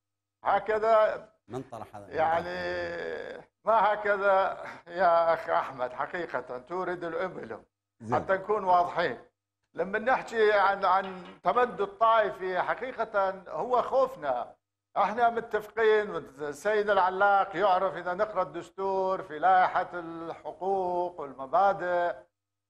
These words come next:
Speaker 1: يعني هاي دولة، دولة مدنية أساسا، حتى ب-، بكلام المرجعية الرشيدة.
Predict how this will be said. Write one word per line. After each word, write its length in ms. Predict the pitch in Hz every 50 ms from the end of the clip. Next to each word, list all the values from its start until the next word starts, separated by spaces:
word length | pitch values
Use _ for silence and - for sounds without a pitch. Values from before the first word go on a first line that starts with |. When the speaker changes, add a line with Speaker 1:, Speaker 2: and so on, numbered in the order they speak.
| _ _ _ -
Speaker 1:
يعني 320 | 135 131 143 147 160 160
هاي 240 | 151 147 214 247 233
دولة، 480 | 185 226 240 240 233 226 226 220 208 208
دولة 360 | - 202 220 220 208 214 208
مدنية 680 | 190 190 190 160 180 185 185 196 226 233 208 180 160
أساسا، 500 | 143 - 175 180 170 180 - 135 131 -
حتى 480 | - - 262 262 - 262 247 220 208 202
ب-، 280 | 170 175 175 175 160
بكلام 560 | 156 160 151 - 165 170 180 190 190 180 180
المرجعية 1080 | 175 165 160 156 151 147 147 _ _ 151 165 175 170 147 147 175 143 160 160 175 170 151
الرشيدة. 600 | 147 147 143 139 - 135 139 120 101 107 104 -